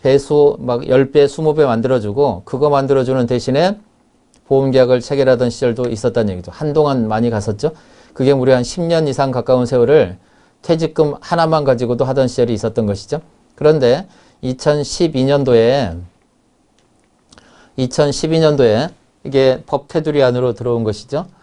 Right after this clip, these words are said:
그래서 이천십이 년 일월부터는 퇴직금은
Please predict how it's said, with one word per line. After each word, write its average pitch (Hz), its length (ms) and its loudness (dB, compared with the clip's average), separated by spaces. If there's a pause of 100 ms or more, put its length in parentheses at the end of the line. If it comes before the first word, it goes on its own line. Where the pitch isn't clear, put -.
(380)
그래서 139 540 0
이천십이 147 840 -4
년 160 300 0
일월부터는 127 920 0 (420)
퇴직금은 160 720 -2